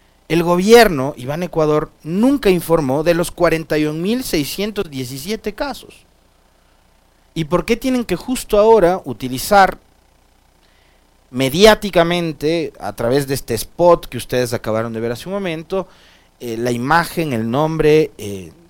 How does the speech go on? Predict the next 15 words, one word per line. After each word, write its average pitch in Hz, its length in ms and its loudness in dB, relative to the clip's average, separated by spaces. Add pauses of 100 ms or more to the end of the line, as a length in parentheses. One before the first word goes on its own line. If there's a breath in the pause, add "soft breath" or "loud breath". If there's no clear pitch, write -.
(140)
de 117 80 -4
don 110 200 -2
Ángel? 90 540 -8 (3250 soft breath)
Entonces 139 380 -4
yo 135 120 2
les 131 140 -2
repito, 123 400 -6
siéntanse 123 440 -8
ustedes 117 320 -4
en 107 120 -8
libertad 101 440 -4 (140)
de 95 440 -12
creer, 113 360 0
de 117 120 -4
considerar 104 640 -6